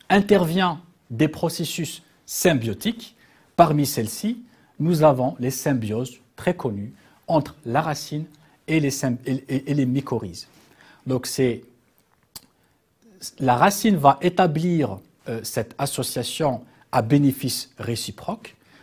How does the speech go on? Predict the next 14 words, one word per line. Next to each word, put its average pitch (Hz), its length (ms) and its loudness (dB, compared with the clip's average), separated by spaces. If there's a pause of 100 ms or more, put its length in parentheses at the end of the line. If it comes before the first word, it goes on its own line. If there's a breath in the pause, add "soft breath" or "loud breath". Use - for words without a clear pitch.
dans 120 280 4
l'intérêt 156 680 2 (220)
d'une 110 240 0
meilleure 147 340 4
nutrition 123 640 -6 (100)
hydrominérale. 127 720 -4 (680 soft breath)
Ici, 107 240 -2
vous 139 200 0
avez 123 180 2
une 113 80 0
photo 135 300 -2
qui - 180 -6
illustre 110 380 -6
bien 127 340 -2